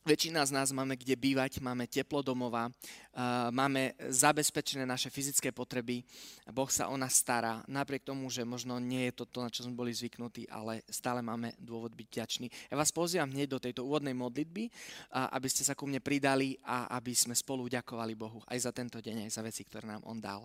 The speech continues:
Budem sa modliť. Drahý Ježiš, ďakujeme Ti, že aj dnešný deň, a, si môžeme uvedomovať to, že máme dôvod byť vďační. Ďakujeme Ti, že sa o nás staráš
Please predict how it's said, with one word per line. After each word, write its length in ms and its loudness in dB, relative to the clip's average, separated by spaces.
Budem 240 -4
sa 80 2
modliť. 480 -12
Drahý 320 6
Ježiš, 400 4
ďakujeme 480 4
Ti, 160 -4
že 160 0
aj 240 -2
dnešný 400 2
deň, 180 0
a, 80 0
si 160 10
môžeme 400 4
uvedomovať 720 0
to, 320 -6
že 160 -2
máme 240 -2
dôvod 560 -6
byť 320 -12
vďační. 480 -6
Ďakujeme 400 0
Ti, 160 -2
že 80 2
sa 80 -2
o 80 -6
nás 160 0
staráš 560 2